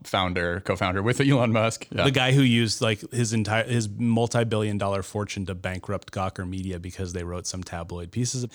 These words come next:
Speaker 2: and the guy who has, is financing a, a, a, I literally just wrote about this in one of my newsletters recently, has a company called, shoot, Blue Origin.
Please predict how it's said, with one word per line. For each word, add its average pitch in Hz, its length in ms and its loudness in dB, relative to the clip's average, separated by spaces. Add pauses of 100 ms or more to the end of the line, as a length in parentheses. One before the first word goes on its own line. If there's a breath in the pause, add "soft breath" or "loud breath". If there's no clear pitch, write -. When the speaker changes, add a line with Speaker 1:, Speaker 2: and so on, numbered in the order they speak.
(220 loud breath)
Speaker 2:
and 170 200 4
the 156 120 4
guy 104 480 2 (300 loud breath)
who 131 200 4
has, 110 400 2 (320 loud breath)
is 127 160 2
financing 135 580 4
a, 113 220 2
a, 117 120 -4 (100)
a, 107 300 0
I 107 100 -4
literally 123 320 2
just 104 320 -2
wrote 147 160 4
about 101 240 -2
this 101 200 -4
in 113 60 -4
one 107 140 -2
of 107 60 -6
my 104 180 -6
newsletters 120 420 4
recently, 101 340 -4 (360 loud breath)
has 135 160 2
a 110 40 -2
company 185 360 0
called, 107 440 0 (840)
shoot, - 600 -8
Blue 120 320 4
Origin. 98 580 -2